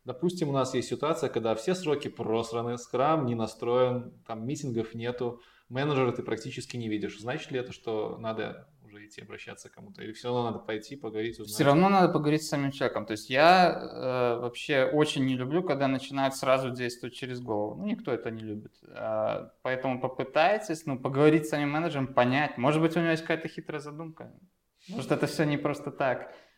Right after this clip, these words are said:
Speaker 2: А уже если видите, что, ну, да, беда, там, человек не понимает, тогда надо идти выше и... Ну,
Speaker 1: Окей.
Speaker 2: тоже там не жаловаться, что, типа, там, «Вася дурак», а говорить, что
Speaker 1: Понятно.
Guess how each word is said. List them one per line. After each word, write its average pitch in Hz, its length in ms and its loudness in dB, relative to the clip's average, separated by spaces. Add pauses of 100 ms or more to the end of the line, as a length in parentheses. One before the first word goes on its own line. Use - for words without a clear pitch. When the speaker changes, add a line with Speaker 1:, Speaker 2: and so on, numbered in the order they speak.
(160)
Speaker 2:
А 117 320 2 (100)
уже 123 160 -2
если 143 240 -2
видите, 147 300 -2
что, 117 340 -6
ну, 117 280 -10 (120)
да, 117 160 -4 (160)
беда, 127 480 4
там, 117 160 -6
человек 120 420 -4
не 123 80 -4
понимает, 120 540 -4
тогда 120 300 -4
надо 127 340 -6
идти 143 640 -10 (200)
выше 151 360 -10
и... 120 320 -8 (400)
Ну, - 60 -2
Speaker 1:
Окей. 175 100 0
Speaker 2:
тоже 240 320 6
там 127 260 2 (300)
не 151 140 2
жаловаться, 180 420 8
что, 143 100 -8
типа, 127 200 -2
там, 117 160 0
«Вася 143 260 6
дурак», 123 500 2
а 117 200 -4
говорить, 123 280 -4
что 127 140 -2
Speaker 1:
Понятно. 110 320 -2